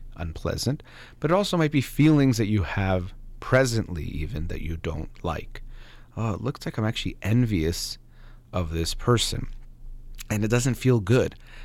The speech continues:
First of all, you might just think envy isn't a good feeling to have. We don't wanna feel it. Um, then also when we feel envious of someone, we also don't like, "Well, it almost seems like I'm saying that person's better than me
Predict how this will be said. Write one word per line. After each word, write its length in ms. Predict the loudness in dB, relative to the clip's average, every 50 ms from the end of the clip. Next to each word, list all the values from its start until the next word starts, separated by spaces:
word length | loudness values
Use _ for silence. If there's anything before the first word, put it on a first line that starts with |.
| -14 -14
First 320 | -12 -10 -8 -6 -6 -4 -2
of 80 | -2
all, 120 | 0 0 -2
you 80 | -2
might 160 | -2 -4 -4 -4
just 220 | -4 -4 -4 -2
think 220 | -2 -4 -6 -4 -2
envy 600 | 2 4 6 6 6 6 4 4 4 4 2 0 -4 -14 -20 -20 -18 -8
isn't 240 | -4 0 2 2 2
a 40 | 2
good 200 | 2 2 0 0
feeling 260 | 0 -2 -2 -2 -2
to 80 | -4 -4
have. 380 | -2 2 4 4 4 4 2
We 80 | 0 -4
don't 100 | -2 -2
wanna 140 | -4 -4 -6
feel 340 | -2 4 6 6 8 8
it. 160 | 6 4 2 0 -6 -20 -20 -20 -20 -10 -6
Um, 320 | -4 -4 -2 -4 -4 -8 -6 -2
then 160 | 0 2 4
also 260 | 4 4 4 4 2 2
when 80 | 4
we 80 | 2 2
feel 240 | 2 2 2 2 2 4
envious 440 | 4 4 6 6 6 4 4 2 0
of 60 | 0
someone, 400 | 2 4 6 6 6 6 6 6
we 140 | 6 6 6
also 240 | 6 4 4 4
don't 180 | 4 6 6 6
like, 160 | 4 4 4
"Well, 140 | 4 4 4
it 20 |
almost 240 | 4 4 2 2 2
seems 160 | 0 0 0
like 100 | 0 2
I'm 120 | 0 0 0
saying 220 | 0 0 2 2
that 140 | 2 2 2
person's 360 | 0 -2 0 2 2 2 0
better 340 | 0 2 4 6 6 6 6
than 220 | 6 6 6 6
me 240 | 6 6 6 6 4